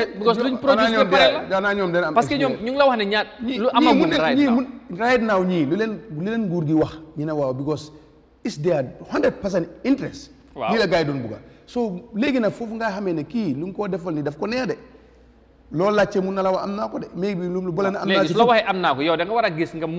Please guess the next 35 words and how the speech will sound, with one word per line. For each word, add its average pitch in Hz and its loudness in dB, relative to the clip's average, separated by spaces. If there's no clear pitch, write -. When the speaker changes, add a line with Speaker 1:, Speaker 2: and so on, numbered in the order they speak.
Speaker 1:
woon 185 -2
la 151 -4
moom 139 -6
lan 156 -2
la 196 -4
am, 208 2
Speaker 2:
Waaye 208 2
Speaker 1:
man 147 4
Speaker 2:
yow, 196 4
Speaker 1:
loolu 233 4
laa 208 2
Speaker 2:
ku, 202 -4
Speaker 1:
gëm. 320 -2
Speaker 2:
ku 269 -2
nga 262 2
yóbbu 196 2
bu 170 -6
talee 165 2
loolu, 123 -2
bu 143 -6
dafay 151 -2
tal 135 -4
loolu. 101 -10
Speaker 1:
Comme 220 -4
lan? 202 -2
Speaker 2:
Waaye 220 -12
am, - -4
we 220 2
all 147 4
know, 151 -2
we 156 0
all 127 2
know 123 -2
this 107 -8
country. 107 -10